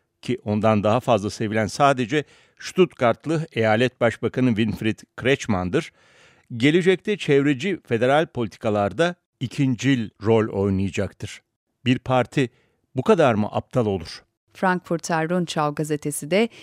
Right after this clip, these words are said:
Speaker 2: Yeşiller Partisi'nin sol liberal bir kimliğe bürünmesi gerektiği görüşünde.
Speaker 1: Yeşiller Partisi'nin politikacıları, üyeleri, seçmenleri orta sınıf vatandaşa dönüşmüştür ve solculuk dönemleri kapanmıştır.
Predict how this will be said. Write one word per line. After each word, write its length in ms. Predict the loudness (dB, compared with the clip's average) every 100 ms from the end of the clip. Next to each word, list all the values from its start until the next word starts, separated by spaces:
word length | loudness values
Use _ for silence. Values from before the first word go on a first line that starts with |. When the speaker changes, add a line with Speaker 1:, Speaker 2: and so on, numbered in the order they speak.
| -12 -4
Speaker 2:
Yeşiller 500 | -2 -2 0 0 0
Partisi'nin 720 | -2 -4 -4 -6 0 0 0
sol 360 | 0 0 2
liberal 460 | 2 0 0 0 0
bir 120 | -2
kimliğe 520 | -4 -6 -2 -2 -2
bürünmesi 480 | -4 -4 -4 -6 -6
gerektiği 500 | -4 -4 -6 -6 -4
görüşünde. 600 | -4 -4 -6 -4 -2 -4 -6 _ _ -4
Speaker 1:
Yeşiller 480 | -4 -2 0 0 0
Partisi'nin 720 | -2 -4 -4 -6 -2 0 0
politikacıları, 1040 | -2 -2 -2 -6 -6 -2 0 2 2 0 -2
üyeleri, 540 | 2 2 4 2 0 -4
seçmenleri 880 | -4 -6 -2 0 2 4 4 2 -2 _ _ _ 0
orta 320 | 2 2 -2
sınıf 360 | -2 -6 -4
vatandaşa 840 | -4 -2 -2 0 0 -2 -4 -6 -6
dönüşmüştür 760 | -4 -2 -2 -6 -6 -4 -2
ve 100 | 0
solculuk 640 | -2 -2 -2 -2 -4 -6 0
dönemleri 520 | 2 2 0 -4 -8
kapanmıştır. 840 | -8 -8 -2 2 4 2 -2 -10